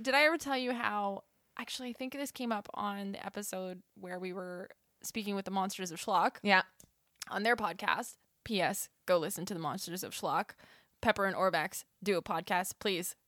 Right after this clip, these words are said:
Speaker 1: go listen to them.
Speaker 2: Funniest thing in the world.
Speaker 1: Um, so <laughs> we, we,
Speaker 2: <laughs>
Speaker 1: I think I told a bit of this story.
Speaker 2: Yeah.
Speaker 1: Um, 'cause they asked us, like, "Oh, would you ever open up your own haunt or
Speaker 2: Yeah.
Speaker 1: whatever?" So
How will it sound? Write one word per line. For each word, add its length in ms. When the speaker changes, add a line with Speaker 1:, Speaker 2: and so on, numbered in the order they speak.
Speaker 1:
go 100
listen 260
to 60
them. 220
Speaker 2:
Funniest 320
thing 120
in 80
the 60
world. 260
Speaker 1:
Um, 480
so 440
<laughs> 60
we, 100
we, 200
Speaker 2:
<laughs> 20
Speaker 1:
I 580
think 380
I 60
told 400
a 80
bit 360
of 140
this 160
story. 460
Speaker 2:
Yeah. 260
Speaker 1:
Um, 540
'cause 140
they 120
asked 260
us, 160
like, 220
"Oh, 200
would 200
you 80
ever 180
open 240
up 120
your 100
own 120
haunt 260
or 60
Speaker 2:
Yeah. 20
Speaker 1:
whatever?" 340
So 320